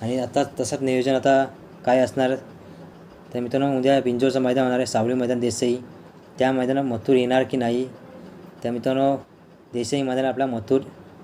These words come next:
पळताना नाही बघायला भेटणार. कालच मुंबईमध्ये मथुरची एंट्री झाली आहे, त्यामुळे मथुरला आता एक दोन दिवस आराम असणार आहे.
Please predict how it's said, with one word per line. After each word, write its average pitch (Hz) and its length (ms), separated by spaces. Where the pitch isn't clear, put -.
पळताना 127 340
नाही 127 140
बघायला 127 280
भेटणार. 117 260
कालच 135 300
मुंबईमध्ये 135 460
मथुरची 123 540
एंट्री 120 220
झाली 123 180
आहे, 123 140
त्यामुळे 135 260
मथुरला 131 420
आता 135 280
एक 117 140
दोन 139 160
दिवस 135 260
आराम 131 300
असणार 127 220
आहे. 127 140